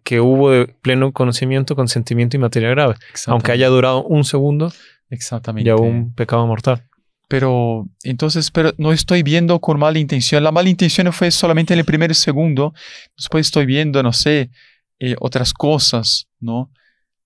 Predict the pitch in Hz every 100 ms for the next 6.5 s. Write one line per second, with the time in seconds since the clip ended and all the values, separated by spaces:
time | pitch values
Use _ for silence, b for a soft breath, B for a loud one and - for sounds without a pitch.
0 | _ _ _ _ 120 117 110 107 _ _
1 | _ _ _ _ _ _ - 117 - 123
2 | 110 - 110 113 107 226 _ _ - 165
3 | - 110 117 113 113 120 120 117 123 113
4 | 107 110 123 143 135 - - 117 113 120
5 | b b b b b _ _ _ _ _
6 | _ _ - 127